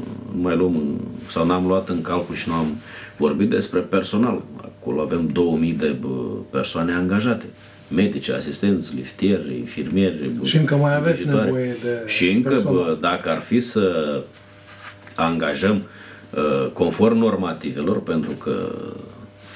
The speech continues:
Speaker 1: normativele, bă, sunt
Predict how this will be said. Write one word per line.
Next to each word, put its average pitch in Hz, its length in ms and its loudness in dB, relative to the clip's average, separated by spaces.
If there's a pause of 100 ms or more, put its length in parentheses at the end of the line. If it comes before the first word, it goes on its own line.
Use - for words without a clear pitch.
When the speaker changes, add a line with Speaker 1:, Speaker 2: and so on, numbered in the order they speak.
(440)
Speaker 1:
normativele, 80 800 2 (140)
bă, 69 80 -6 (380)
sunt 92 280 2